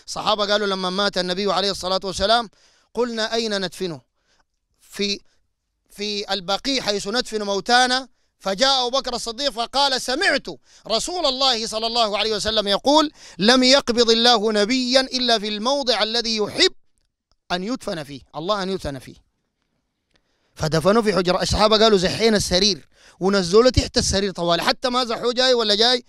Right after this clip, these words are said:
في حجرة عائشة." ليه؟ لأنه يدفن حيث قبضوا. زحوا السرير وحفروا تحت السرير مباشرة ودفنوه هنا، والحجرة برا المسجد أصلًا، ما عندها علاقة بالمسجد، ولا في صحابي دخلها في المسجد،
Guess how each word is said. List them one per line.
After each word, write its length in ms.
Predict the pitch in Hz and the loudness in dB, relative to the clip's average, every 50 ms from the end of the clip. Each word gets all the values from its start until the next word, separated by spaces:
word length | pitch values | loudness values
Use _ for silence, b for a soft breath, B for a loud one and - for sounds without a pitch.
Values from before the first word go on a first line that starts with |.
| b b b | b b b
في 80 | - | -6
حجرة 320 | 196 214 196 196 190 190 185 | -4 -2 -2 -2 -2 0 0
عائشة." 340 | 180 202 190 170 170 156 B B B B | 0 2 0 0 -4 -8 B B B B
ليه؟ 140 | 160 190 214 | 0 0 2
لأنه 340 | 220 220 226 233 240 233 240 | 4 4 4 4 2 2 0
يدفن 420 | 247 262 - - 247 240 233 220 | 0 0 0 0 -2 0 0 -2
حيث 480 | - - - 427 427 403 - - - - 311 277 - | -4 -4 -2 0 0 2 0 2 4 4 4 6 4
قبضوا. 320 | 294 285 247 202 165 143 - _ _ _ _ _ _ _ _ _ _ _ _ _ | 2 2 2 0 -4 -6 -14 _ _ _ _ _ _ _ _ _ _ _ _ _
زحوا 260 | - 196 254 - 247 226 | -4 -4 -2 0 -2 -2
السرير 300 | - 220 220 247 277 262 | 0 -2 -2 0 0 0
وحفروا 360 | 247 262 262 247 254 233 220 | 0 0 0 0 0 -4 -4
تحت 160 | 202 185 - | -6 -10 -10
السرير 320 | 208 - - 214 226 254 | -10 -8 -6 -6 -6 -6
مباشرة 640 | 240 226 208 220 214 196 240 254 240 208 - 180 160 b b b b b | -6 -4 -2 -2 0 0 0 0 -2 -2 -2 -6 -6 b b b b b
ودفنوه 480 | 175 185 196 190 170 226 233 240 220 202 | -4 -2 0 0 2 0 0 0 0 -2
هنا، 180 | 190 175 - b b b b b | -4 -6 -10 b b b b b
والحجرة 440 | - 156 156 - 226 240 233 220 202 | -12 -12 -6 -4 -2 0 0 0 0
برا 220 | 202 226 240 226 214 | 0 0 0 -2 -2
المسجد 340 | 208 214 226 202 180 208 | -2 -4 -4 -6 -6 -4
أصلًا، 360 | 220 247 226 233 247 240 185 - _ _ _ _ _ _ - | -4 -2 -2 -2 -2 -2 -4 -4 _ _ _ _ _ _ 0
ما 60 | 220 | 2
عندها 200 | 254 269 247 233 | 2 4 6 6
علاقة 320 | 208 240 240 233 - 226 | 6 6 4 4 2 2
بالمسجد، 400 | 220 220 214 214 202 170 180 165 - _ b b b b b b | 0 0 0 -2 -2 -4 -6 -8 -10 _ b b b b b b
ولا 300 | - 185 214 233 269 277 | 4 6 6 6 6 6
في 100 | 254 277 | 6 4
صحابي 380 | 254 233 247 226 - 247 247 233 | 4 4 4 4 6 4 4 4
دخلها 340 | 214 214 - - 240 226 226 | 2 2 2 2 2 2 2
في 60 | 214 | 2
المسجد، 360 | 214 214 226 208 175 190 180 | 0 0 -2 -2 -2 -4 -6